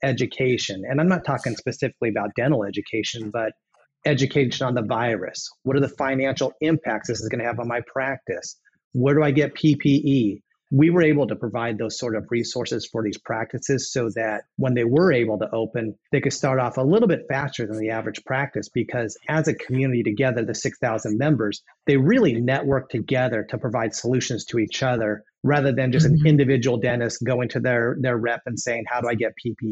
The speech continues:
Speaker 1: E?" You know, they could talk amongst their twenty-five or thirty really close colleagues and say, "How are you dealing with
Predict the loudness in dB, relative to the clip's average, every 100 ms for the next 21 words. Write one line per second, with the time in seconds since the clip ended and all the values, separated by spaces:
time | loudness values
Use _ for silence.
0 | 0 0 0 -4 _ _ _ -2 0 2
1 | 0 0 0 -2 -2 -2 0 2 0 -2
2 | -4 -2 0 -2 -4 _ _ -2 0 2
3 | 0 0 -2 -2 0 2 2 2 2 4
4 | 2 -2 -4 -6 -6 -2 0 0 -2 -4
5 | -6 -2 0 -2 -6 -4 2 4 4 4
6 | 2 2 0 -2